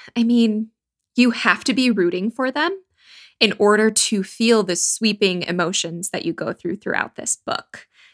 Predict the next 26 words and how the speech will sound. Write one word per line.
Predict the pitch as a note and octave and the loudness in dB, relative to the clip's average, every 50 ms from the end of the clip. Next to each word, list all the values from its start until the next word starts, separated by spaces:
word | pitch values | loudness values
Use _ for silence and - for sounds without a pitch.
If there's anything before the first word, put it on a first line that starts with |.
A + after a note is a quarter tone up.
| _ - | _ -6
You | - A3+ | -4 -2
have | - C4+ C#4+ C#4 C#4 - | 0 0 0 0 -2 -4
to | - A#3 - _ _ _ _ - - | -6 -6 -6 _ _ _ _ -6 0
want | G#3+ G3+ F#3+ F3+ - | 2 4 4 4 2
them | G3+ F3 F#3 | -2 -2 -2
to | F#3+ - G3+ | -2 -4 -4
be | - G3+ F#3 | -4 -4 -4
together | G3 - G#3 G3+ F3+ F3 E3+ D#3+ F3 | -4 -6 -8 -6 -6 -6 -6 -8 -8
and | E3+ E3 | -8 -10
you | F#3 | -12
have | - - F3+ - | -12 -12 -14 -12
to | - F#3+ | -12 -12
think, | - - F3 E3+ F3 - | -12 -10 -12 -12 -8 -6
"Oh, | - A3+ - - _ - | -6 -6 -6 -6 _ 2
they're | A#3+ A#3 | 2 4
good | G#3 G3 A3+ B3 C4 - A3+ - | 4 4 4 4 4 2 0 -2
people | - A3+ A3 G#3+ A#3+ A#3 B3 B3 | -4 -4 -2 0 0 0 0 2
who | A3+ A#3+ A3 | 0 0 0
deserve | - - F#3 F3 E3+ - F3 F#3 F#3 F#3+ _ - | 0 -2 -6 -6 -6 -4 -4 -4 -4 -4 _ -8
good | - F3+ F3 E3 - _ | -6 -6 -6 -8 -10 _
things." | - D#3 E3 F3 G#3 C#4 E4 - - - - - _ _ _ _ _ - - - - - _ - | -8 -6 -4 -2 -2 -2 -2 0 -2 -2 -2 -6 _ _ _ _ _ -20 -20 -20 -20 -20 _ -6
Because | - A3 A3 - A3+ - - _ - | -6 -4 -4 -4 -4 -6 -6 _ -4
then | - D4+ D#4+ D#4 B3 G#3 G#3 G3 G3 A3 A3+ G#3+ - _ _ _ _ _ _ _ _ - | -2 0 0 2 0 0 -2 -2 0 0 -2 -2 -4 _ _ _ _ _ _ _ _ 0
when | G#3+ G3+ G3 G3+ G3+ G3+ G3+ G3+ G3+ G#3 G3+ - _ _ _ _ - | 2 4 4 4 4 2 2 0 0 -2 -4 -8 _ _ _ _ -6
stuff | - - G#3+ A3+ A3+ | -4 -2 -2 -2 -2
happens | - G3 F3 G#3 - A#3+ C4 C#4+ C#4+ D4 C#4 - | -2 -4 -4 -2 -2 -4 -2 -2 -4 -4 -6 -6